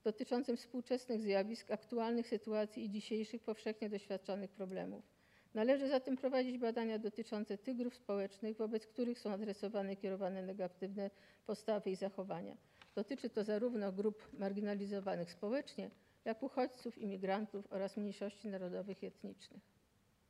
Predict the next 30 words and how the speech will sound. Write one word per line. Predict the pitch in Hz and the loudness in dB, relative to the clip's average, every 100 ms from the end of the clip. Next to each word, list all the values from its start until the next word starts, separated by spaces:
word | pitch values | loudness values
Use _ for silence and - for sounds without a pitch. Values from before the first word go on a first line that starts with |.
| _ - - - - - | _ -20 -20 -20 -14 -2
Należy | 190 277 311 | 2 2 2
także | 262 254 247 | 2 4 4
prowadzić | 247 220 262 262 262 | 4 4 2 2 0
badania | 226 233 220 220 | 2 4 2 2
dotyczące | 214 226 - 226 247 220 - | 0 -2 -2 -2 0 -2 0
odbioru | 208 196 233 214 175 | 0 4 4 4 2
tych | 175 175 - 180 | -2 -6 -6 -6
grup | 185 175 - | -4 -4 -6
przez | - 202 - | -8 -6 -6
społeczeństwo | 202 196 190 180 180 - 202 214 - - - _ | -2 -2 -2 -4 -6 -8 -8 -8 -12 -20 -20 _
i | 208 | -10
przyczyn, | - 311 320 247 | -4 -4 0 2
dla | 226 202 | 2 0
których | 220 226 | 0 -2
pojawiają | - 208 208 208 208 | 2 2 2 2 0
się | - - | -2 -4
postawy | 190 - 190 208 | -6 -2 -2 0
lękowe. | 180 196 - - - - _ _ - - - | -2 -4 -6 -8 -8 -14 _ _ -20 -8 2
Ważne | 247 294 277 | 4 6 4
jest | 277 | 4
także | 277 254 247 | 4 4 4
rozpoznanie | 240 - 220 240 233 220 | 4 2 -2 2 2 2
przyczyn, | - 269 262 208 196 | 0 -4 -2 -2 -2
dla | 196 | -4
których | - 190 190 | 0 -2 2
hasła | 208 208 196 - | 0 0 -4 -6
ksenofobiczne, | - 208 202 202 202 214 - 202 | -6 -4 -4 -4 -6 -6 -4 -4
nietolerancyjne | 196 196 190 202 202 240 233 220 | -2 -2 0 0 -2 0 2 2
i | 202 | 0
dyskryminacyjne | 220 - 233 208 202 202 214 208 | -4 -6 -2 0 -2 -2 -2 0